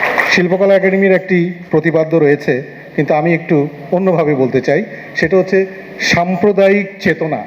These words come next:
অসাম্প্রদায়িক চেতনা এবং নজরুল। এই বিষয়টির উপর ভিত্তি করে আমার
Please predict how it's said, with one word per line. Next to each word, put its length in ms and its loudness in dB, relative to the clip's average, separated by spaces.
অসাম্প্রদায়িক 760 2
চেতনা 320 0
এবং 260 0
নজরুল। 440 0
এই 160 2
বিষয়টির 460 0
উপর 180 2
ভিত্তি 260 0
করে 260 2
আমার 240 2